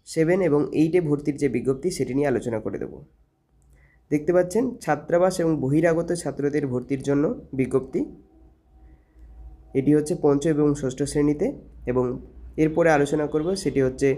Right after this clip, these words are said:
পঞ্চম এবং ষষ্ঠ শ্রেণীতে স্থানীয় ছাত্রদের ভর্তির জন্য যে বিজ্ঞপ্তি, সেটি আলোচনা করব। তারপরে সপ্তম এবং অষ্টম শ্রেণীতে শুধুমাত্র ছাত্রাবাসে ভর্তির জন্য যে বিজ্ঞপ্তি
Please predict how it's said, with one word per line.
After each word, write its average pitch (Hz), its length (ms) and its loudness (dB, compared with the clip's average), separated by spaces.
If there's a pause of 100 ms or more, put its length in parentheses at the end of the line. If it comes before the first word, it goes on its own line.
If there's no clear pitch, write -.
(400)
পঞ্চম 175 340 4
এবং 175 220 2
ষষ্ঠ 151 300 0
শ্রেণীতে 160 400 2 (280)
স্থানীয় 180 520 2
ছাত্রদের 151 500 0
ভর্তির 131 400 -2 (600)
জন্য 135 260 4
যে 131 120 2
বিজ্ঞপ্তি, 135 440 0
সেটি 165 260 -2
আলোচনা 165 340 0
করব। 175 240 -2
তারপরে 139 580 2 (920)
সপ্তম 175 400 2 (100)
এবং 196 160 6
অষ্টম 151 380 0
শ্রেণীতে 185 440 2
শুধুমাত্র 214 640 0 (920)
ছাত্রাবাসে 202 720 2 (880)
ভর্তির 160 400 2
জন্য 170 260 2
যে 147 140 2
বিজ্ঞপ্তি 139 500 0